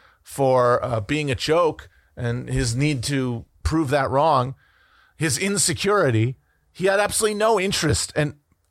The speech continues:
he had no, uh, he had no real agenda when he took power. He had no group around him of ideologically committed people beyond a few whack jobs like Stephen Ban-, like Steve Bannon,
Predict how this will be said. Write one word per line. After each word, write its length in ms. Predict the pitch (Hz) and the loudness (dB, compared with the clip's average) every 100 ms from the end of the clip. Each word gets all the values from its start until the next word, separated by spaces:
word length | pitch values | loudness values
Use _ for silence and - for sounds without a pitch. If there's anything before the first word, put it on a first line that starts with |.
| _ - | _ -6
he 140 | 135 170 | -2 2
had 160 | 185 | 2
no, 180 | 196 208 120 - 147 - - | 2 0 0 -4 -8 -4 0
uh, 220 | 139 135 | 2 2
he 120 | 135 | 2
had 140 | 180 170 | -2 2
no 160 | 220 | 0
real 320 | 190 175 202 165 | 2 2 2 2
agenda 560 | 98 156 196 143 127 | 0 0 2 2 0
when 180 | 131 147 | 0 0
he 140 | 147 | 0
took 300 | 120 - 156 | -4 -6 -2
power. 400 | 185 190 147 92 _ _ _ _ _ - | 0 2 2 0 _ _ _ _ _ -6
He 120 | 139 | 0
had 220 | 165 147 147 | 0 0 0
no 520 | 196 202 208 202 - _ _ - - | 2 4 2 2 -4 _ _ -20 -10
group 260 | 117 208 190 | -2 -2 0
around 360 | 175 180 214 | 0 2 0
him 180 | 147 120 | 0 0
of 100 | 117 | 2
ideologically 680 | 147 165 165 160 131 139 151 | 2 2 2 0 -2 -6 -4
committed 300 | 147 147 117 | -2 -2 -2
people 240 | 175 135 | -2 -2
beyond 260 | 110 147 147 | 0 0 0
a 40 | |
few 520 | - 151 185 180 160 - - | -2 -2 0 2 0 -4 -4
whack 360 | 113 151 175 | 0 2 0
jobs 400 | - 127 117 110 | 2 2 2 2
like 280 | 123 120 - | 2 0 -2
Stephen 480 | - - 180 151 131 | -8 -4 -2 0 0
Ban-, 300 | 143 147 156 - | 2 0 0 0
like 160 | 139 - | 0 0
Steve 260 | - 165 | 0 0
Bannon, 380 | 113 175 160 - | 2 0 0 -4